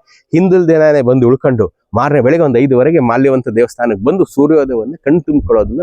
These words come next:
ಮರಿಬೇಡಿ. ಬಹಳ, ಆಮೇಲೆ ಇನ್ನೊಂದು ಏನ್ ಗೊತ್ತಾ, ಇಲ್ಲಿ ಹಂಪಿಲಿ ನಲವತ್ಮೂರು ಡಿಗ್ರಿ ಇದ್ರೆ ಇಲ್ಲಿ ಇಪ್ಪತ್ತೆರಡು ಡಿಗ್ರಿ. <laughs> ಸುಮ್ನೆ ತಮಾಷೆಗೆ ಬಹಳ ತಣ್ಣಗಿದೆ ರೀ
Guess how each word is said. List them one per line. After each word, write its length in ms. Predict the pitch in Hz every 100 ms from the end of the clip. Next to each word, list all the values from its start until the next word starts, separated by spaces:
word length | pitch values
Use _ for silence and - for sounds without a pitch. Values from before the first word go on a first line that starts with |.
| 151
ಮರಿಬೇಡಿ. 840 | 98 104 90 90 87 95 - - - - - - - _ -
ಬಹಳ, 240 | 107 110
ಆಮೇಲೆ 360 | - 107 113 117
ಇನ್ನೊಂದು 280 | 135 123
ಏನ್ 140 | 123 123
ಗೊತ್ತಾ, 220 | 113 113
ಇಲ್ಲಿ 260 | 127 110 90 - _ _ _ _ -
ಹಂಪಿಲಿ 360 | 123 151 139
ನಲವತ್ಮೂರು 540 | 123 113 135 - 120 107
ಡಿಗ್ರಿ 260 | 107 123
ಇದ್ರೆ 200 | 104 104
ಇಲ್ಲಿ 440 | 147 - _ - 113
ಇಪ್ಪತ್ತೆರಡು 460 | - 127 117 98
ಡಿಗ್ರಿ. 600 | 104 107 101 - _ _ _
<laughs> 880 | 135 - - - - - - - -
ಸುಮ್ನೆ 200 | - 139
ತಮಾಷೆಗೆ 360 | 127 135 135 110
ಬಹಳ 200 | 113 139
ತಣ್ಣಗಿದೆ 840 | - 135 175 160 147 143 156 110 90
ರೀ 180 | -